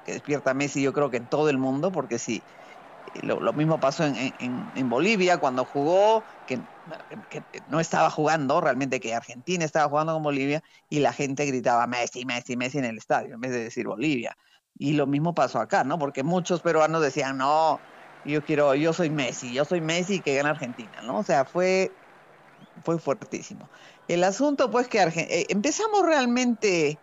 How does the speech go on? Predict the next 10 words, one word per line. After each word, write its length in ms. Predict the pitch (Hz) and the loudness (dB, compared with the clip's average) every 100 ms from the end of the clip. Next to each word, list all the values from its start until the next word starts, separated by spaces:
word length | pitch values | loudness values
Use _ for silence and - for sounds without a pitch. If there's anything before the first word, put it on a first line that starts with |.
| - | -12
con 200 | - 180 | -2 0
una, 320 | 202 226 220 - | 2 2 2 0
primero 440 | 175 190 220 233 | -2 2 2 2
con 140 | 226 180 | 2 0
una 220 | 185 190 | 2 2
alineación 720 | 175 151 143 135 131 175 185 | 2 0 0 -2 -2 -2 -4
que 220 | 196 143 - - - - - | -4 -6 -8 -20 -20 -20 -8
me 180 | 135 127 | -6 -2
sorprendió, 760 | 143 139 - 151 170 233 175 | -2 0 0 0 2 4 4
¿no? 320 | 131 180 294 | 2 0 -2